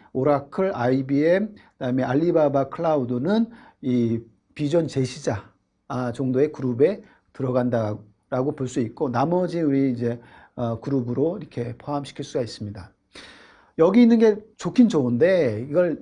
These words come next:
이제 비용하고 밀접한 관계가 있거든요. 그래서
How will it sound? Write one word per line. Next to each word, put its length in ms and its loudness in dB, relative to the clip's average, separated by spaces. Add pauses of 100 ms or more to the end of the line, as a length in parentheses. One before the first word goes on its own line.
이제 180 -6
비용하고 840 -2
밀접한 280 -10
관계가 420 -4
있거든요. 400 -6
그래서 320 -10